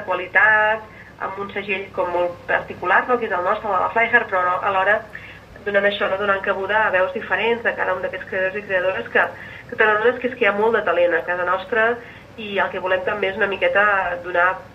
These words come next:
poder donar-los aquesta veu, no? Poder donar-los aquests espais. Nosaltres ara que ja fa un temps que funcionem com a productora, que tenim com uns engranatges ja, ja que ja funcionen, que mai saps, no? En qualsevol moment pot haver alguna crisi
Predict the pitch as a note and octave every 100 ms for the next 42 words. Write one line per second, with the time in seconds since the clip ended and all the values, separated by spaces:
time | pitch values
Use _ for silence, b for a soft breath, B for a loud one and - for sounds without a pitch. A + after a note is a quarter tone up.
0 | - - G3+ G3 G3+ G3 G3 A3 G3+ G3+
1 | F#3+ F3+ F3+ G3 G#3 F#3+ F3+ F3 F3 G#3+
2 | F#3+ - F#3+ - F#3 A#3 C4 B B -
3 | G3+ G3 G#3 G3+ G3+ F#3+ G3+ G3 G3 F#3+
4 | - F3+ F3+ G3 - F#3+ F#3 F#3 F3 F3
5 | F3 G3+ G#3+ A3+ F#3 F3+ F3+ E3+ E3+ E3
6 | - - - - G3+ F#3 F3+ F3 F3 F#3
7 | F3+ E3 D#3 B B B B B - -
8 | D#3+ G3+ F#3+ F#3 A3 G3 - G3 C#4 E4
9 | - F#3+ - F#3+ - G#3 C#4 A#3 F#3 G#3
10 | G3+ G3 G3+ A3+ G3 F#3+ G3 F#3 G3+ G3+
11 | D4+